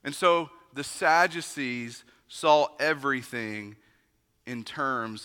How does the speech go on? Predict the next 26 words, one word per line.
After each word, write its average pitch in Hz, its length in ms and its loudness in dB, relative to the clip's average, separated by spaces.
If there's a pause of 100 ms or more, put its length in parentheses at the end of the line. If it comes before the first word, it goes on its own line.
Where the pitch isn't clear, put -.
(100)
of 101 200 -8
this 110 260 -8
world. 107 640 -2 (840)
There's 123 140 -14
no 156 260 0
awareness 147 840 4
of 123 180 -12
the 127 80 -8
kingdom 160 560 -6
of 117 180 -10
God. 139 460 4 (240)
It 139 140 -8
was 135 180 -8
just 160 540 -2
Israel. 104 540 -6 (2250)
Now 107 80 -8
listen, 107 460 -4 (600)
the 113 80 -12
next 123 380 -4
five 123 340 2
minutes, 110 440 -8
all 120 160 -2
this 123 180 -8
build 117 300 -4
up, 104 200 -2 (240)
everything, 117 680 -4